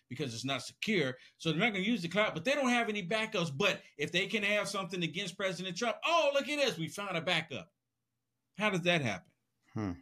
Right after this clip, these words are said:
Speaker 2: I hadn't thought about that. That's a great point. That's a great point. Well, I, I appreciate you breaking down these wacky times,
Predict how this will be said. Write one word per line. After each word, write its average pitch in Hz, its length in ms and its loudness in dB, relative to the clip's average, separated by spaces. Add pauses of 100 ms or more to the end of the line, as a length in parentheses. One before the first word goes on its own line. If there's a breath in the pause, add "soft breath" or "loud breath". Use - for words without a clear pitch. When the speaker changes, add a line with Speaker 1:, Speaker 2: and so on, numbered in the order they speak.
(160)
Speaker 2:
I 107 60 0
hadn't 107 120 2
thought 113 140 6
about 92 220 0
that. 90 120 -2
That's 90 140 -4
a 95 40 -6
great 95 240 -2
point. 92 280 -4 (840)
That's 95 180 -4
a 90 60 -6
great 95 240 -4
point. 85 280 -8 (920)
Well, 147 460 8
I, 123 300 2
I 117 120 0
appreciate 135 600 4
you 123 180 0
breaking 131 420 2
down 120 300 2
these 113 360 -4
wacky 123 760 2
times, 117 600 0